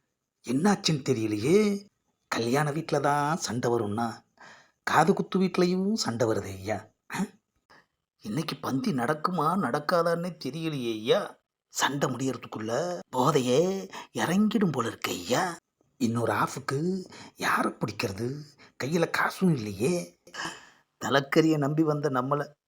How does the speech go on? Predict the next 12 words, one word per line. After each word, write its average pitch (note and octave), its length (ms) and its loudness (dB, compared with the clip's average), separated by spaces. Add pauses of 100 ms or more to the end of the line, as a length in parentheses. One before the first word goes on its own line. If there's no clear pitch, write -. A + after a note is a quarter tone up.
(840)
தனியா A3+ 520 4
நின்னு A3 260 6
புலம்ப E3+ 380 6
விட்டாங்களே A#2+ 540 0
ஐயா. G#2 240 0 (840)
இன்னைக்கு G#2+ 380 0
என்ன A2 360 -2
சண்டை A2 320 -2
நடந்தாலும் - 440 -4
சரி, - 180 -6 (800)
தலைக்கறியை G2 560 -2
சாப்பிடாம - 600 -4